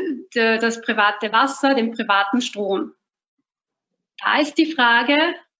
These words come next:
ob diese, ähm, zusätzlich, ob das zusätzliche Aufwendungen des Arbeitnehmers sind im Interesse des Arbeitgebers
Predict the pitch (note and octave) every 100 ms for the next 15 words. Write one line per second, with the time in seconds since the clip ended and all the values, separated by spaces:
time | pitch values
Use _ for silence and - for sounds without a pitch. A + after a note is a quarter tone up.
0 | - A#3 A#3 - - _ C4 D4+ E4+ C#4
1 | A#3 A3 A3 - - A3 G#3+ G#3 G3 -
2 | D4+ E4+ D#4+ A#3 - A#3 A3+ A3+ A3+ _
3 | A#3 A3+ - - C4+ D4+ F4 D4+ D4 D4+
4 | D4 B3+ A3+ C4+ B3+ C4 C#4+ C#4+ D4 E4
5 | F4 - _ _ C4+ C4 A3+ A3+ A#3 C4
6 | B3 - - G#3+ A3+ C4 C#4+ C#4 C#4 E4
7 | E4 - C#4 D4 C#4+ C#4+ A#3+ B3 C4+ C#4
8 | C#4+ A#3+ A#3 A#3 B3+ - A#3+ B3 D4+ -